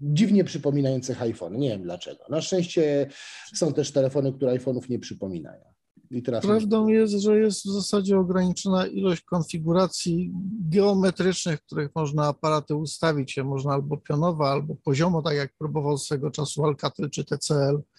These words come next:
Speaker 1: No, to było
Speaker 2: E,
Speaker 1: fajne.
Speaker 2: Można, jeżeli są trzy aparaty właśnie w różnych trójkącikach, jeżeli jest więcej niż trzy w kwadracikach, no ale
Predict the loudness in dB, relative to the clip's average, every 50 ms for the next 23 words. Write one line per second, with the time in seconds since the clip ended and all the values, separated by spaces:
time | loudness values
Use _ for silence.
0 | -20 -20 -20 -20 -20 -20 -20 -20 -20 _ _ _ -4 -2 0 2 2 2 2 2
1 | 2 2 0 0 0 -2 -4 -4 -6 -10 -12 -14 -18 -20 -20 _ _ _ _ -2
2 | 2 2 2 2 2 2 2 4 4 4 2 2 2 2 2 2 0 0 -2 -2
3 | 0 0 0 0 0 0 0 0 0 0 2 2 2 0 -2 -4 -2 0 -2 -2
4 | -2 -2 -2 -2 0 0 0 0 2 0 -2 -2 _ -2 -2 -2 0 -2 -2 -2
5 | 0 -2 -2 0 2 0 0 0 0 -4 -2 0 -2 -2 -2 -2 -4 -4 -2 -2
6 | -2 -2 -2 -2 -2 -2 -2 -2 -4 -6 -8 -8 -6 -4 -4 -4 -4 -6 -14 _
7 | -4 -2 0 2 2 0 0 2 -2 -4 -2 0 -2 -2 -2 -2 -4 -6 -6 -4
8 | -2 -2 0 2 2 2 0 0